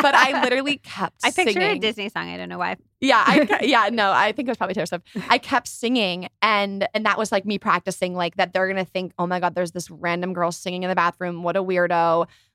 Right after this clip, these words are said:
Speaker 1: Like, who does that?" And then I actually think that they didn't, like, come out of their stall until I left 'cause I think that they thought I didn't know they were there.
Speaker 2: <laughs>
Speaker 1: But, like, I'm just trying little things to, you know.
Speaker 2: Because the whole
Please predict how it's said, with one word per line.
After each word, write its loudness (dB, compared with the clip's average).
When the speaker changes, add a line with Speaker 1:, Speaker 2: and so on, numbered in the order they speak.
Speaker 1:
Like, 0
who -2
does 2
that?" 4
And -2
then 0
I 4
actually 0
think -2
that 0
they 2
didn't, -2
like, -8
come -2
out 2
of 0
their 0
stall 0
until -2
I 0
left 0
'cause -4
I 2
think -8
that -2
they -4
thought -2
I 0
didn't -6
know -2
they -2
were -2
there. 2
Speaker 2:
<laughs> 2
Speaker 1:
But, 6
like, 4
I'm 4
just -2
trying 2
little 0
things -4
to, 0
you -2
know. 2
Speaker 2:
Because 2
the 2
whole 4